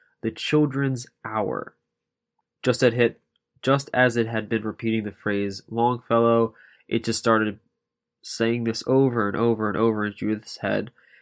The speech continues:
And once again, George seemed to know what it meant, as the phrase was actually the title of a Longfellow poem that he and his mother had oftentimes read together. So, <sighs> intrigued by this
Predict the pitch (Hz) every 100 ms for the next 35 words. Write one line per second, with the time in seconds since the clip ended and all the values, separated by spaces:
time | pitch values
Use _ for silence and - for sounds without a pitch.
0 | - 135 160 170 160 139 135 127 127 123
1 | 117 - 113 110 - 107 110 107 104 -
2 | 101 104 123 156 _ _ _ - 120 113
3 | 110 - 120 120 123 117 113 113 113 104
4 | 101 - - 160 151 135 123 113 117 107
5 | 104 107 101 107 104 92 - - 147 131
6 | 120 113 - - _ - 113 117 127 127
7 | 117 117 104 107 104 104 107 - 107 -
8 | 101 98 98 101 113 139 135 101 101 50
9 | 64 - _ _ _ _ - - 214 202
10 | 147 - _ _ _ _ - 156 - -
11 | - - 170 160 - 220 220 160 143 143
12 | 135 131 - -